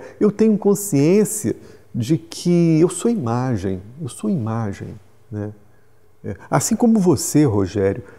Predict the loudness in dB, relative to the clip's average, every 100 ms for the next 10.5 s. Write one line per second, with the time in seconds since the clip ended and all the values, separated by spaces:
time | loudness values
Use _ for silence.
0 | -10 0 0 2 2 2 0 0 -2 -2
1 | -4 -6 -14 -20 -20 _ _ _ _ _
2 | -10 -10 -12 -20 _ _ _ _ _ _
3 | _ _ -2 2 2 0 -2 -6 -8 -10
4 | -4 -2 -2 -4 -8 -10 0 4 4 2
5 | 0 0 0 0 2 2 2 -6 -10 -20
6 | _ -4 2 4 2 2 2 2 0 -2
7 | -2 -2 -4 -4 -2 0 -2 -2 -8 -8
8 | -16 -20 _ -2 -2 0 -2 -2 -2 -2
9 | -2 -2 -2 -2 -2 -2 -2 0 -2 0
10 | 2 2 2 0 -4